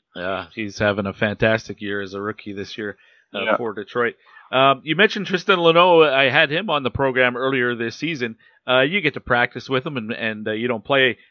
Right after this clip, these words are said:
Speaker 1: together, but you're on the same team. So you have pretty good
Speaker 2: Yeah.
Speaker 1: insight, uh, on him. What makes him a special player?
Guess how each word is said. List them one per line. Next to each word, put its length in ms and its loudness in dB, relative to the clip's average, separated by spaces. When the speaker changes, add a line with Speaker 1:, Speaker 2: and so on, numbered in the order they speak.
Speaker 1:
together, 520 2
but 280 -4
you're 220 -2
on 140 -2
the 60 -6
same 280 -2
team. 300 -8
So 140 -6
you 160 4
have 200 2
pretty 200 0
good 140 0
Speaker 2:
Yeah. 160 0
Speaker 1:
insight, 340 2
uh, 200 0
on 200 -4
him. 320 -4
What 160 -6
makes 240 -4
him 120 -6
a 40 -4
special 360 -2
player? 320 -6